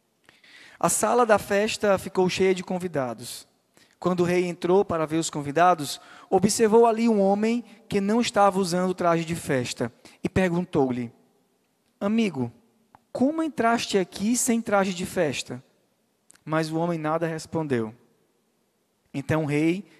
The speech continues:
disse aos que serviam: 'Amarrai os pés e as mãos desse homem e jogai-o fora na escuridão.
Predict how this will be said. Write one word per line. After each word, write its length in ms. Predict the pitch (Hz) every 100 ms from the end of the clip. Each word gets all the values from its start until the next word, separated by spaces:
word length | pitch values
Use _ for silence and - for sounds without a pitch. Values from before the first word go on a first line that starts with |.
| _
disse 640 | - 160 175 170 185 175 _
aos 260 | 156 156 -
que 380 | - 156 156 151
serviam: 800 | - - 156 131 123 113 110 120 _ _ _ _ _ _ _ _
'Amarrai 720 | - 156 170 156 180 196 202 190
os 180 | -
pés 460 | - 190 196 202 185
e 80 | 185
as 160 | 175
mãos 300 | 165 175 185
desse 360 | 170 175 - 156
homem 380 | 131 113 110 113 _ _ _ _ _ -
e 100 | 180
jogai-o 560 | 180 214 202 214 220 208
fora 440 | - 196 196 196
na 80 | 190
escuridão. 640 | 185 - 170 156 120 104